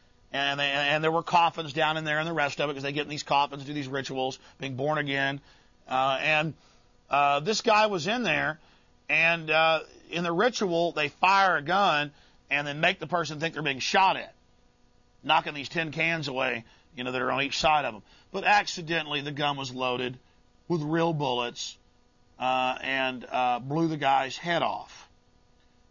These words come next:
And lo and behold, we found other Masonic rituals, uh, in just the last few years, Klan rituals, uh, where the Klan would claim they'd fired the gun in the air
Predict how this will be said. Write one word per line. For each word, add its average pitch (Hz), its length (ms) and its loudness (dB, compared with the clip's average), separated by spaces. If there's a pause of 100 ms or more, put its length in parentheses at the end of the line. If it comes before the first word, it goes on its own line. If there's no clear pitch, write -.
(120)
And 147 160 0
lo 240 380 2
and 240 100 0
behold, 208 640 0
we 196 120 -2
found 156 280 0
other 254 300 2
Masonic 247 500 0
rituals, 233 600 -2 (360)
uh, 160 160 2
in 165 80 -4
just 185 120 -6
the 202 60 0
last 190 260 4
few 160 160 -6
years, 208 440 0 (200)
Klan 208 480 2
rituals, 226 640 0 (600)
uh, 147 180 2
where 185 200 0
the 165 80 -2
Klan 214 360 2
would 202 100 -4
claim 202 260 0
they'd 156 140 -2
fired 196 340 2
the 165 80 -8
gun 185 200 0
in 175 60 -4
the 151 120 -6
air 190 340 2